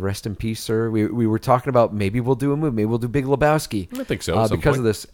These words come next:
Speaker 1: And, um, because it's my pick,
Speaker 2: <laughs>
Speaker 1: I'm gonna be the asshole and say, "I'm sorry, Tom Hiddleston, <laughs> David Huddleston."
Speaker 2: I was gonna say,
Speaker 1: What
Speaker 2: isn't that Loki?
Speaker 1: <laughs> When I first heard the word, somebody was like, "Hey, did you hear David Huddleston die?" I was like, "Fucking Loki died."
Speaker 2: <laughs> Oh.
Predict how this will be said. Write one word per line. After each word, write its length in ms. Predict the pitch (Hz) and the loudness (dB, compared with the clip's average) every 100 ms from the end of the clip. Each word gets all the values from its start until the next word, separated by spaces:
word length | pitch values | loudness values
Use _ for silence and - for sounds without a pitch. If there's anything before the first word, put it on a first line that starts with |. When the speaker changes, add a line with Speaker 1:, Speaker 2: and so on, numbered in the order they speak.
| - | -2
Speaker 1:
And, 380 | 120 117 117 113 | 2 2 2 2
um, 340 | 113 110 107 - - - - - | 2 2 -2 -10 -20 -20 -20 -20
because 260 | - 175 180 | 2 4 4
it's 100 | 175 | 4
my 140 | 180 | 4
pick, 400 | 170 127 113 - 117 - | 6 4 2 -2 -6 -4
Speaker 2:
<laughs> 200 | - - | -6 0
Speaker 1:
I'm 100 | 117 | 4
gonna 120 | 147 | 4
be 100 | 147 | 4
the 180 | 131 113 | 4 4
asshole 400 | 101 - 110 101 - - - - - | 2 2 2 2 -2 -10 -10 -8 -2
and 160 | - 117 | -2 -2
say, 280 | - 117 110 | 2 4 4
"I'm 160 | 101 | 0
sorry, 520 | 98 139 127 127 127 123 | 0 4 6 4 2 -2
Tom 220 | 131 113 | -2 0
Hiddleston, 560 | 123 110 - 113 107 95 - - - _ _ | 2 0 -2 -2 -2 -6 -14 -20 -20 _ _
<laughs> 460 | - - 240 _ - | -10 -8 -8 _ 0
David 300 | 104 107 95 _ - | 2 2 0 _ -2
Huddleston." 520 | 113 113 101 - - | 2 2 0 -4 4
Speaker 2:
I 40 | 107 | 4
was 120 | 98 | 6
gonna 160 | 113 | 6
say, 140 | - 123 | 8 8
Speaker 1:
What 100 | 113 | 8
Speaker 2:
isn't 220 | 113 196 | 6 4
that 160 | 214 120 | 6 8
Loki? 300 | 151 262 269 | 8 8 6
Speaker 1:
<laughs> 40 | - 370 - - 254 - - - - - 202 | 4 10 10 10 4 4 2 -2 -10 -10 6
When 120 | 170 | 10
I 60 | 170 | 10
first 240 | - 220 | 10 8
heard 60 | 226 | 10
the 80 | 180 | 10
word, 140 | 170 - - | 8 6 -4
somebody 300 | - 185 190 | 4 10 10
was 100 | 175 | 10
like, 160 | 160 - - | 6 2 2
"Hey, 140 | 202 | 4
did 140 | 170 147 | 6 4
you 80 | 165 | 2
hear 80 | |
David 280 | 175 185 180 | 8 8 10
Huddleston 340 | 147 175 - 185 | 6 4 2 4
die?" 100 | 180 | 6
I 40 | |
was 100 | 180 | 6
like, 80 | - | 4
"Fucking 240 | 262 302 | 6 8
Loki 300 | 214 196 269 | 12 10 10
died." 300 | 185 185 247 - | 8 8 6 4
Speaker 2:
<laughs> 0 | |
Oh. 580 | - 123 104 95 92 | 6 8 8 6 6